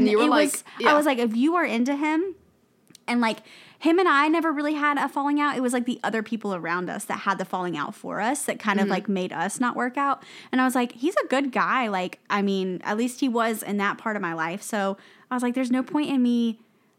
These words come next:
Speaker 1: telling her so that she doesn't explore this if it's something that she's really into," 'cause I wasn't into it. Like, so it
Speaker 2: Yeah.
Speaker 1: just, and I was also in high school. I'm pretty sure I
Speaker 2: Yeah.
Speaker 1: was still in high school when this happened, or, like,
Speaker 2: Yeah.
Speaker 1: first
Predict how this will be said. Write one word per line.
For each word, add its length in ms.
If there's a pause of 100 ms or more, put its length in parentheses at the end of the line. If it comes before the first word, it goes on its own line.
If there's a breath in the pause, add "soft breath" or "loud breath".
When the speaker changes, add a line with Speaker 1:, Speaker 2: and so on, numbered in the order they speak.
(200)
Speaker 1:
telling 300
her 120
so 140
that 160
she 140
doesn't 320
explore 460
this 200
if 140
it's 120
something 260
that 120
she's 240
really 200
into," 340
'cause 200
I 200
wasn't 320
into 300
it. 260
Like, 240
so 300
it 80
Speaker 2:
Yeah. 60
Speaker 1:
just, 300 (460 loud breath)
and 180
I 60
was 80
also 240
in 80
high 160
school. 420 (420)
I'm 120
pretty 160
sure 120
I 20
Speaker 2:
Yeah. 40
Speaker 1:
was 100
still 220
in 100
high 140
school 240
when 120
this 100
happened, 440 (120)
or, 160
like, 140
Speaker 2:
Yeah. 80 (560)
Speaker 1:
first 540